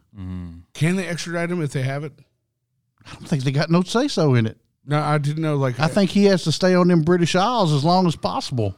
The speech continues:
Speaker 2: Yeah, I, yeah, I didn't know. Like, I didn't
Speaker 3: And,
Speaker 2: know
Speaker 3: and
Speaker 2: if
Speaker 3: just
Speaker 2: it
Speaker 3: from, and, like, Roman Polanski,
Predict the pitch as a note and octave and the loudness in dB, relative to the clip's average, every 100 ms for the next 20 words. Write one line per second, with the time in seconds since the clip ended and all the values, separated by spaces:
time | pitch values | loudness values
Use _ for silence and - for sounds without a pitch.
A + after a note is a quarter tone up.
0 | - C#3 D3 C#3+ D3 D3+ A#2+ B2+ C3 C3 | -6 -4 0 0 0 -2 -4 -4 -4 -4
1 | C3 G#2+ G2+ A2 G#2+ B2 E3 - D#3 D#3 | -4 -6 -8 -10 -4 2 2 4 4 4
2 | F3+ E3 C3+ D3 D#3 C#3+ - B2+ C#3+ C#3 | 2 0 2 2 4 2 2 2 4 2
3 | B2+ C#3 G3 - G#2+ | 0 -2 -2 -6 -10